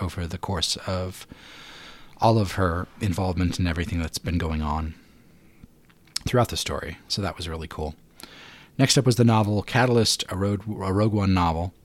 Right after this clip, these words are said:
which I, is a great novel. Um, covers the history of Galen Erso's, uh, life, particularly his life post-college and starting out in, in a career. Uh,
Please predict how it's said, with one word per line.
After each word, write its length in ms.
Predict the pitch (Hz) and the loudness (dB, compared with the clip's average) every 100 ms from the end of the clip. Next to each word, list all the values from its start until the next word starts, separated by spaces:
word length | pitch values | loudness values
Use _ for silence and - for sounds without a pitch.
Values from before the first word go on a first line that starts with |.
| - - - - _ - | -20 -20 -20 -20 _ -4
which 260 | 104 - - | -2 -2 -4
I, 300 | 98 110 113 - - | -2 0 -2 -4 -14
is 220 | - 107 | -6 -4
a 60 | 101 | -4
great 300 | 95 151 135 | 0 2 2
novel. 440 | 110 95 92 87 - | 2 2 0 -4 -6
Um, 380 | 101 95 92 98 | -4 -2 -2 -2
covers 280 | - 139 139 | 0 2 4
the 100 | 127 | 4
history 420 | 120 - 117 107 | 4 4 2 2
of 100 | 95 | 0
Galen 300 | 104 101 98 | 0 0 0
Erso's, 840 | 87 95 - 95 92 90 87 - - - | 0 0 0 0 -2 0 2 2 0 -6
uh, 340 | 92 90 87 95 | -10 -10 -10 -6
life, 460 | 101 104 92 - - | -2 0 -2 -6 -6
particularly 720 | 107 - - 110 104 92 90 | -4 -2 -2 -2 -2 -2 -2
his 220 | 90 87 | -2 -2
life 520 | 87 92 90 - - - - - - - | -2 -2 -2 -6 -12 -18 -20 -20 -20 -4
post-college 760 | 117 95 - 101 95 92 87 | -2 -2 0 2 2 0 -2
and 440 | 90 85 85 90 - | -2 0 -2 -4 -2
starting 420 | - 107 98 90 | 2 4 4 2
out 180 | 92 90 | 2 2
in, 480 | 85 85 82 82 - | 0 0 0 -4 -6
in 140 | 104 | -4
a 40 | 92 | -2
career. 480 | 107 92 90 90 - - - - - - - - - _ - | -2 0 0 -2 -6 -16 -20 -20 -20 -20 -20 -20 -20 _ -12
Uh, 580 | 92 82 - 73 71 | -8 -8 -8 -12 -12